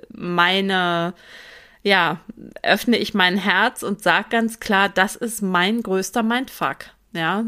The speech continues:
ich muss, ähm, eine tolle Mami sein, ich muss mein Business rocken, ähm, ich muss meine Partnerschaft auf die Reihe kriegen,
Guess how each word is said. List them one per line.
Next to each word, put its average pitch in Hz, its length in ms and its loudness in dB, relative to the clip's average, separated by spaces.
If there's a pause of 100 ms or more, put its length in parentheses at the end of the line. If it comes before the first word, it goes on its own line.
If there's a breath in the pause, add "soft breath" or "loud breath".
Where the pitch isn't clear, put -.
ich - 180 -8
muss, 185 420 -2
ähm, 175 420 0 (420 loud breath)
eine 196 260 2
tolle 208 260 2
Mami 277 360 2
sein, 247 640 4
ich - 260 -4
muss 190 260 -2
mein 208 200 0
Business 269 480 -2
rocken, 220 680 2 (380 loud breath)
ähm, 196 500 2
ich 202 160 -4
muss 208 180 0
meine 214 200 0
Partnerschaft 262 760 0
auf 220 160 -2
die 240 120 0
Reihe 214 320 2
kriegen, 214 720 -2